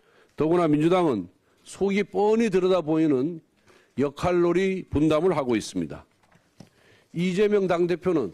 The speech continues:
통합, 협치를 말하며 합리적인 척하고 최고위원들은 정권에 대한 무분별한 정치 공-, 공세를 펴고 있습니다. 지난 대선 때도 이재명 당시 후보는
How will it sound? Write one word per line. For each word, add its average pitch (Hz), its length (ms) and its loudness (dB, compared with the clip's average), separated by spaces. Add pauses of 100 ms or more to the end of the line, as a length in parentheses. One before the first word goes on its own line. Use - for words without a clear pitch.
(100)
통합, 202 460 -4 (1040)
협치를 214 500 0
말하며 147 560 0 (200)
합리적인 175 600 -2
척하고 123 580 -8 (560)
최고위원들은 180 920 2 (560)
정권에 180 480 2
대한 135 320 0 (100)
무분별한 160 720 2 (220)
정치 143 360 2
공-, 147 240 4 (140)
공세를 165 540 4
펴고 139 340 2
있습니다. 92 520 -2 (1000)
지난 185 320 4
대선 190 320 6
때도 160 420 4 (320)
이재명 180 440 6
당시 170 320 4
후보는 170 560 4